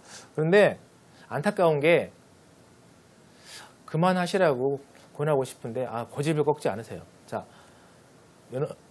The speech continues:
원어민 영어 학원, 그러니까 전화 영어를 다니시-, 어,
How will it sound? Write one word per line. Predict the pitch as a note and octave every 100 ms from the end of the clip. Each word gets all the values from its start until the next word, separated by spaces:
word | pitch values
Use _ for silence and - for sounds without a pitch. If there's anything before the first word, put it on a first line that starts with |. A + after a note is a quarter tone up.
| - - -
원어민 | A#2 D3 G#3 A3
영어 | D3 D3 D#3+
학원, | D#3+ D#3 B2+ D#3+ - - -
그러니까 | - G#2+
전화 | E3+ G3+ F#3+
영어를 | D#3+ D#3+
다니시-, | D#3 C3 C#3+ - - -
어, | A2+ A2+